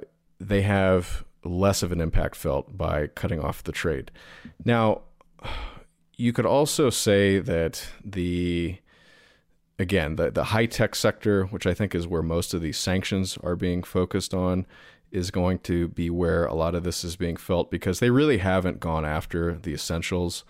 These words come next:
um, such as, uh, natural gas. I mean, the United Kingdom, for example, exempted natural gas, uh, recently from the, uh, the sanctions list that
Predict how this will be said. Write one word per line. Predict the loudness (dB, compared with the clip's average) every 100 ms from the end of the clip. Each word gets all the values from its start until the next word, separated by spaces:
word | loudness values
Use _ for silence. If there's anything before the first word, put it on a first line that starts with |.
| -20 -20 -20 -20 -10
um, | -4 -2 -2 -2 -4
such | -2 -2 0
as, | -2 0 -2 -4 -6
uh, | -4 -4 -6 -10 -8
natural | -4 -2 -2 -4 -4
gas. | -2 0 -2 -4
I | -4
mean, | -4
the |
United | -2 -2 -4
Kingdom, | -6 -4 -6
for | -6 -6
example, | -4 -4 0 2 0 -2 -16 -12
exempted | -8 -2 0 2 2 2 0 -14 -20 -14 -4
natural | -2 0 0
gas, | 0 0 2 0 -2 -6 -6
uh, | -4 -2
recently | -2 -2 -2 0 0 -2
from | -4 -2 0 0 -4 -6
the, | -6 -2 -2 -4 -12 -20 -20 -20 -8
uh, | -6
the | -4 0
sanctions | 2 2 2 0 2
list | 2 2 -4 -6
that | -6